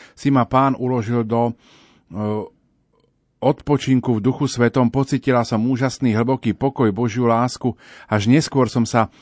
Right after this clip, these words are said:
striasla počas udeľovania eucharistického požehnania, ale aj v myšlienkach, ktoré vám vnúkol Duch Svätý, keď ste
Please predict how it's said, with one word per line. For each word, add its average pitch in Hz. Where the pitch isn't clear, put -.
striasla 131
počas 120
udeľovania 117
eucharistického 113
požehnania, 117
ale 123
aj 110
v 147
myšlienkach, 143
ktoré 123
vám 113
vnúkol 131
Duch 110
Svätý, 117
keď 117
ste -